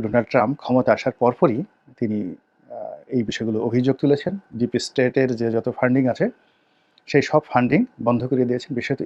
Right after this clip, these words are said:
ইউএস, আহ, এআইডি। ইউএস এআইডি, আহ, এটি তাদের প্রধান দাতা সংস্থা সরকারি। এখানে যত ফান্ড তারা করতেন পুরো ফান্ড বন্ধ করে দিয়েছেন, কেবলমাত্র যেখানে খাদ্য সহযোগিতা দেওয়া হয় সে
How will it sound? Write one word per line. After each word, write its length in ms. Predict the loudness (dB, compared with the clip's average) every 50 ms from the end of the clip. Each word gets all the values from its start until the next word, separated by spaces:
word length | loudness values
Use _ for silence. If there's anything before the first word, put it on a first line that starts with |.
| 0
ইউএস, 260 | 2 2 2 2 0 -2 -10
আহ, 640 | -16 _ _ _ _ _ _ -8 -8 -6 -2 2 2
এআইডি। 320 | 4 4 2 0 -6 -12 -18 _ _ _ _ _ _ _ _ _ _ _ _ _ -12 -4 0
ইউএস 240 | 2 4 4 2 2 0 -2
এআইডি, 360 | 0 2 2 2 2 2 0 -2
আহ, 600 | -2 -4 _ _ _ _ -16 -12 -10 -8 -4 -4
এটি 100 | -4 0 2 2
তাদের 180 | 2 2 0 -4
প্রধান 240 | -4 -4 -2 -2 0 2
দাতা 160 | 0 0 0 -4 -4
সংস্থা 240 | -6 -6 -4 -4 -4 -4
সরকারি। 280 | -6 -6 -8 -10 -10 -12 _ _ _ _ _ _ _ _ _ _ _ _ -6
এখানে 220 | -4 0 2 2 4 4
যত 120 | 4 6 8 6 6 4 2
ফান্ড 220 | 4 6 6 6 4 4 2
তারা 140 | 2 2 2 -2
করতেন 240 | -6 -4 -2 -2 -2 -4 _ _
পুরো 140 | 2 4 4 4 4
ফান্ড 200 | 4 2 2 2 0 0 0
বন্ধ 140 | 0 0 -2 -4
করে 120 | -2 -2 -2 0
দিয়েছেন, 200 | -2 -2 -6 -4 -2
কেবলমাত্র 360 | -2 0 0 0 -2 -2 -2 -2 -2
যেখানে 200 | -2 -4 -4 -6 -6 -2
খাদ্য 260 | -2 -2 -2 -2 -4 -4 -4 -4 -4
সহযোগিতা 380 | -6 -6 -6 -6 -6 -4 -4 -2 0
দেওয়া 160 | 2 2 2 2
হয় 140 | 2 0 0 _ _ _ _ _ _ _ _ _ _ _ _ -8
সে 100 | -2 0